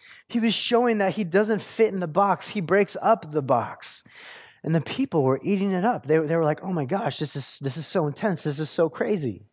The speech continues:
So first, Jesus says, "If you want to be truly devoted to him, you need to delight in his true identity, his true and full identity. Secondly,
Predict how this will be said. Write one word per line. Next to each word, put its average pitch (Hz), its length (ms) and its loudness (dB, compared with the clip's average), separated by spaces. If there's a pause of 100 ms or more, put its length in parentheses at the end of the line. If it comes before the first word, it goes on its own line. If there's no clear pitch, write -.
(2250)
So - 140 -4
first, - 560 0
Jesus 131 300 -2
says, 135 200 4
"If 123 140 -4
you 147 80 -6
want 147 140 0
to 139 40 0
be 131 80 -2
truly 151 300 -2
devoted 131 440 0
to 107 60 -4
him, 101 280 -6
you 110 80 -4
need 117 160 -4
to 113 80 0
delight 113 440 -2
in 110 140 -6
his 98 240 -8
true 160 640 -2
identity, 95 560 -4
his 101 300 -8
true 160 320 -2
and 117 100 -2
full 135 320 -4
identity. 98 460 -2
Secondly, 104 640 -4